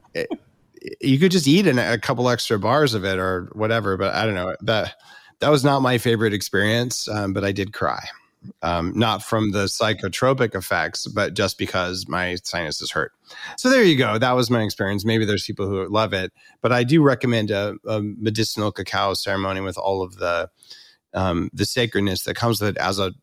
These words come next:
a true plant medicine, but you can drink it in hot water and stone <laughs> ground. And that just seems a little bit less, you know, I'm, I'm not doing cacao enemas. I'm not doing cacao in my nose again.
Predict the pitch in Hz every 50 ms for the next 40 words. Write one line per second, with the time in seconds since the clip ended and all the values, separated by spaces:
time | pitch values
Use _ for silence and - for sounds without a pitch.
0 | _ - 95 104 101 104 - - - 110 104 95 - - 95 92 90 107 135 151
1 | 135 110 - - 101 101 101 104 98 - 104 110 117 - 143 123 117 139 143 147
2 | 120 104 104 101 95 - - 98 92 - - - 65 65 71 95 90 71 58 69
3 | 85 92 95 90 - - - 95 92 92 - - - - 143 135 - 139 139 -
4 | - - - - _ - 165 190 196 208 - - 196 190 190 147 156 151 151 151
5 | 127 135 131 113 117 120 120 123 - - - - - - - _ - 135 120 110
6 | 110 120 - - 127 127 123 110 127 127 123 117 107 - 104 - 120 113 110 107
7 | - - 110 113 113 123 123 131 147 156 151 151 - 120 120 117 110 - 113 110
8 | 101 110 101 - 107 101 98 101 - - 101 101 98 101 101 98 92 92 92 87
9 | - - 90 90 90 - - 214 -